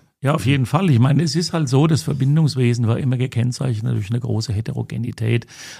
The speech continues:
Auch, ähm, man hat sich halt auch immer Konflikte geleistet und so weiter, ne? Ähm, d-, das ist etwas, also, ähm, das ist natürlich auch in der heutigen Zeit, wo es vor allem, wo der Hauptinhalt des Verbindungslebens ja darin besteht,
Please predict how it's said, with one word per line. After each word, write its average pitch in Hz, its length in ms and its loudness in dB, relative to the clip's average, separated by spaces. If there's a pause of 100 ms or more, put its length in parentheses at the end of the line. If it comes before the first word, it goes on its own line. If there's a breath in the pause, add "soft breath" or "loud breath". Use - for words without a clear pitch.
Auch, 120 320 0
ähm, 120 600 4 (140)
man 127 160 -2
hat 110 120 -4
sich 101 180 -8
halt 113 120 -6
auch 110 120 -6
immer 117 300 -2
Konflikte - 680 -6
geleistet 117 560 -8
und 120 100 -4
so 113 160 -8
weiter, 120 380 -4
ne? 123 140 0 (360 loud breath)
Ähm, 123 520 4
d-, - 600 -2
das 147 180 2
ist 170 160 0
etwas, 160 460 0 (300 loud breath)
also, 143 220 4
ähm, 139 420 2 (440)
das 143 200 2
ist 214 180 -4
natürlich 165 340 2
auch 160 60 0
in 151 80 2
der 120 140 2
heutigen 160 340 2
Zeit, 151 400 -2
wo 123 80 2
es 117 120 0
vor - 220 -4
allem, 156 300 2
wo 120 140 0
der 110 140 -2
Hauptinhalt 117 800 0
des 120 120 -6
Verbindungslebens 127 840 0
ja 117 100 -2
darin 120 360 -2
besteht, 143 400 -4